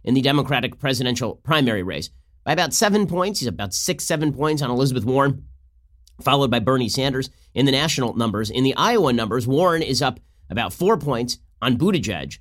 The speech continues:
followed by Sanders, followed by Biden. So in the Real Clear Politics polling average, Biden has fallen to fourth in Iowa, although his organization has really yet to make its-, uh, make itself felt.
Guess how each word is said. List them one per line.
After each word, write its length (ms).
followed 260
by 120
Sanders, 320
followed 220
by 100
Biden. 480
So 140
in 120
the 120
Real 240
Clear 160
Politics 400
polling 300
average, 380
Biden 180
has 140
fallen 220
to 100
fourth 460
in 120
Iowa, 500
although 240
his 280
organization 720
has 240
really 180
yet 220
to 100
make 180
its-, 200
uh, 240
make 220
itself 220
felt. 300